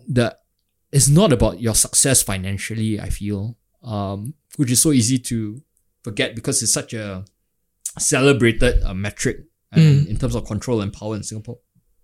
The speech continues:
Speaker 1: But it's really about, like, what does it mean to be a human? How many close friends do you have? Who do you care for? Who cares for you? And really about, like, you know, my, some of my best moments are just hanging out with my friends and l-,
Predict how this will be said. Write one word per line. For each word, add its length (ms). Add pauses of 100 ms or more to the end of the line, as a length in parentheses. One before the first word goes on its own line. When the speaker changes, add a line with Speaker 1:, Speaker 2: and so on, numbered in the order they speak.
(920)
Speaker 1:
But 100
it's 120
really 240
about, 280
like, 300 (1080)
what 200
does 200
it 100
mean 320
to 120
be 100
a 40
human? 280
How 160
many 100
close 340
friends 360
do 60
you 100
have? 380
Who 100
do 80
you 40
care 280
for? 220
Who 120
cares 260
for 140
you? 280 (760)
And 640
really 240
about, 200
like, 280 (1080)
you 120
know, 380
my, 280
some 160
of 100
my 40
best 240
moments 400
are 180
just 280
hanging 260
out 60
with 60
my 80
friends 320
and 240 (220)
l-, 140